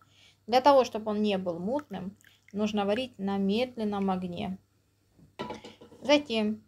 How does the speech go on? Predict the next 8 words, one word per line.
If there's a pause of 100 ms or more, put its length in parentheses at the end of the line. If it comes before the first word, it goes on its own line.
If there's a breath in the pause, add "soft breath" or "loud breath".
(380)
берем
емкость, (120)
тарелочки,
где
будем (2000)
собирать
наш
холодец.